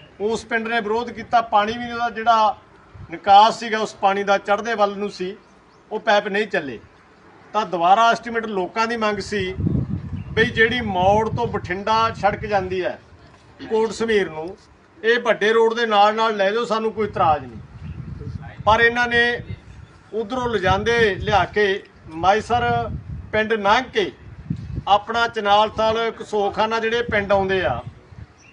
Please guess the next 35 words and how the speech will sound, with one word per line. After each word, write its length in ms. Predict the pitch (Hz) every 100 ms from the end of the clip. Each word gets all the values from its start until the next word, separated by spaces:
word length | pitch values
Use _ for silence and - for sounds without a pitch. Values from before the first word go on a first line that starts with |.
| -
ਉੱਥੋਂ 440 | 208 220 226 247 254
ਮੋੜ 340 | 220 202 208
ਕੇ 220 | 208 233 226
ਜਿਹੜਾ 360 | 226 233 226
ਗਾਹਾਂ 340 | 220 190 185 226
ਸਿਰਫ 360 | - 226 262 220 175 - _ - _ _ - _ _ _ -
ਅੱਧਾ 260 | 202 269
ਕਿਲੋਮੀਟਰ 440 | 269 247 240 233 220
ਦਾ 120 | 226
ਫਰਕ 260 | 196 208 190
ਪੈਣਾ 260 | 214 214
ਸੀ 160 | 190 220
ਰੋਡ 240 | 196 202
ਤੇ, 120 | 190 226
ਕਿਸੇ 340 | - 233 -
ਪਿੰਡ 240 | 262 240 220
ਦਾ 120 | 226
ਇਤਰਾਜ਼ 380 | 220 220 202 196
ਨਹੀਂ 120 | 185
ਸੀ। 220 | 160 135 113 - - - - - - - - -
ਤਾਂ 140 | 240
ਸਾਰਾ 360 | 208 190 202 240
ਪਾਣੀ 280 | 233 220 233
ਜਾ 180 | 214 214
ਕੇ 120 | 196
ਉਹ 100 | 240
ਡਰੇਨ 320 | 208 202 202
'ਚ 80 | 208
ਡਿੱਗ 200 | 208 190
ਜਾਣਾ 260 | 175 185 202
ਸੀ 140 | 202
ਛਿਪਦੇ 340 | 226 196 190 202
ਵਾਲੇ 180 | 190 190
ਪਾਸੇ 360 | 185 160 147
ਨੂੰ, 120 | 120